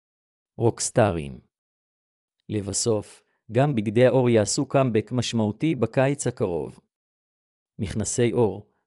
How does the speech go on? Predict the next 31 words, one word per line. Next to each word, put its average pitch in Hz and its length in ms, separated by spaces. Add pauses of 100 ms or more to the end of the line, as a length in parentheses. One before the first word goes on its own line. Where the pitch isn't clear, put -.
חצאיות 123 680
וז'קטים 131 640
הם 120 160
כולם 131 500
ימלאו 113 460
את - 120
רשתית 156 400
האופנה 139 460
הגדולות 117 560
ביותר. 117 540 (1040)
היינו 147 260
ממליצים 107 500
ללכת 113 420
על 107 80
לוק 113 300
שמשלב 107 560
פרטי 104 360
אור 139 180
בערבים, 107 600
כי 117 180
כמו 120 240
שאתם 117 400
יודעים, 110 340
הקיץ 117 460
הישראלי 110 600
לא 139 200
אידיאלי 117 460
ללבוש 110 500
של 104 140
כוכבי 110 460
רוק. 87 440